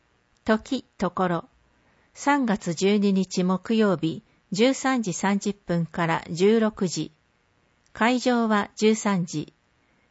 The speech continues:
竹丸ホール。公共交通機関を利用してください。定員、六百七十人。申し込み順。費用、無料。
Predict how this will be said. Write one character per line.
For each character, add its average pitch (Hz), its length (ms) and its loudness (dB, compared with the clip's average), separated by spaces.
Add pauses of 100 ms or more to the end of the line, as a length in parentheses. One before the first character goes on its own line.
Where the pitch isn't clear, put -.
(160)
竹 220 300 0
丸 254 260 0
ホ 214 240 2
ー 175 40 -2
ル。 165 200 -6 (1000)
公 269 220 2
共 277 240 2
交 262 240 0
通 254 280 -2
機 - 140 -16
関 175 300 0
を 170 200 2
利 185 160 0
用 196 180 2
し - 120 -8
て 190 120 -2
く 185 100 -6
だ 175 140 -2
さ 175 240 -4
い。 170 100 -10 (1200)
定 226 280 2
員、 202 380 0 (500)
六 214 240 2
百 277 260 0
七 262 300 2
十 233 240 2
人。 165 400 -4 (600)
申 190 180 4
し - 120 -8
込 208 140 0
み 190 140 0
順。 170 360 -4 (920)
費 269 180 0
用、 175 360 0 (140)
無 185 140 2
料。 175 520 -2